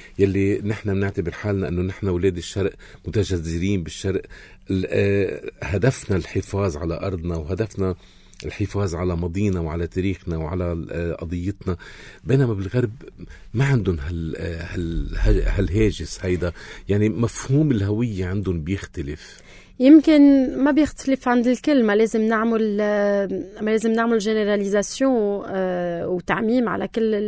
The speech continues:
Speaker 2: الشعب الفرنسي. بالعكس، في كتير أشخاص بعدها مآمنة بتاريخ فرنسا وعندها رؤية واضحة لمستقبل فرنسا، ولكن،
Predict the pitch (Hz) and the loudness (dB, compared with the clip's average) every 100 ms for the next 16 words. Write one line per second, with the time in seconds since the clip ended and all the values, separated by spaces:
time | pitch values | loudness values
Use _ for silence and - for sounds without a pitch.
0 | 208 202 196 220 202 202 - 226 254 - | -2 -4 -4 -4 -4 -4 -2 -2 -2 -4
1 | 202 196 254 202 - - 233 196 - - | -4 -4 -4 -6 -10 -8 -6 -6 -8 -6
2 | 208 202 185 202 190 190 190 190 - - | -4 -2 -2 0 0 0 -2 -4 -6 -8
3 | 202 - 262 240 180 175 180 180 175 - | -6 2 4 4 0 -4 -4 -6 -8 -12
4 | - 202 185 - 180 180 - - - 170 | -8 -4 -4 -6 -10 -12 -18 -20 -12 2
5 | 185 240 214 226 226 202 233 262 - 196 | 4 6 4 4 2 4 4 2 -2 -4
6 | 196 - - 190 196 - 226 208 180 185 | -4 -4 -4 -2 -2 -2 -4 -4 -2 2
7 | 240 262 - 220 226 | 6 4 2 -2 -2